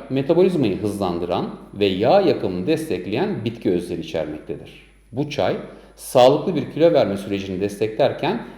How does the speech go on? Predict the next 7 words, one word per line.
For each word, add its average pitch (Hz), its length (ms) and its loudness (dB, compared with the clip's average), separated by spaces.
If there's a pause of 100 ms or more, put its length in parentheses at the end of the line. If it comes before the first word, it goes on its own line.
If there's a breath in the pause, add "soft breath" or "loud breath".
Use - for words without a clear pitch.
(160 loud breath)
enerji 147 380 4
seviyelerini 98 500 0
arttırır 147 540 -4
ve 160 80 -2
vücudu 127 400 -4
toksinlerden 143 640 -2
arındırır. 90 640 -4